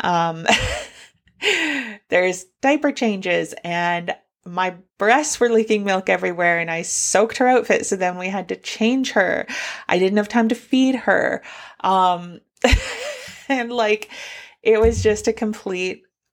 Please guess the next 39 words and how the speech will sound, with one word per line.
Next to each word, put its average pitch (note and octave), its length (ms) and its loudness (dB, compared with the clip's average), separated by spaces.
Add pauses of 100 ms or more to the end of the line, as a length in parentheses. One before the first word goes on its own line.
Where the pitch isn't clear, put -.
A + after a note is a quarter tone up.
mad F3+ 480 0
dash F3 580 0
and D3+ 200 -10
we F3 160 -6
were E3+ 160 -2
late G#3 760 2
and F#3 140 -6
all G3+ 260 0
these G3 220 -8
things. F3 340 -8 (540)
And G3 600 2
I F3+ 340 -4
was F3 200 -6
like, F#3+ 200 -10
"Oh, E4 180 4
that's G3 280 -2
so A3+ 380 4
unlike F#3 480 -2
me F3+ 200 -8
to E3 680 -6 (300)
not F3 440 2
have D#3+ 800 0
an D#3+ 80 -2
alarm D#3 380 0
set." - 520 -2
Like, D#3+ 340 0
when F3 120 0
it E3+ 80 -6
comes F3 340 -6
to - 120 -6
doctor's E3 420 0
appointments E3 440 -8
and F3+ 80 -10
things F3 220 -10
like E3+ 140 -6
that, - 160 -2
like, - 240 -12 (100)
I'm E3+ 240 -2
very D#3+ 540 4